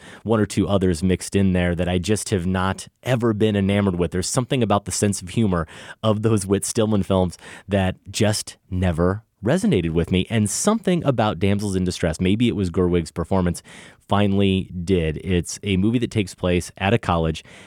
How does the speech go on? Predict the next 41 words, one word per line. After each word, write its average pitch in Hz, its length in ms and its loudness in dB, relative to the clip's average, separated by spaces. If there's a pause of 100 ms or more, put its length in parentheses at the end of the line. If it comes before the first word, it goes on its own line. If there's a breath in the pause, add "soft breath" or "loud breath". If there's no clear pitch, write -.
where 90 480 2
Greta 104 220 0
Gerwig 95 340 2
plays 90 260 0
Violet, 92 400 2
who 95 100 0
is 90 100 0
kind 101 140 2
of 95 60 0
the 95 100 2
leader 98 480 2
of 82 180 -6
this 95 260 -2 (320 loud breath)
trio 143 380 2
of 113 140 0
girls 92 360 2
who 101 100 0
take - 380 -2
in 104 440 0
a 107 60 -2
new 104 260 4
girl, 85 440 -2 (280 soft breath)
Lily, 95 440 2
played 95 240 -2
by 90 180 0
Anna 92 240 -2
Lee 87 160 -2
Tipton, 87 420 -2 (200 loud breath)
who 110 120 2
they 95 140 2
see 101 280 0
at 90 100 -2
student 92 420 -2
orientation 87 720 0
and 82 120 -2
decide 85 380 0
that 82 140 0 (380 loud breath)
she 90 380 2 (320)
belongs 90 520 0
in 85 160 0
their 82 340 0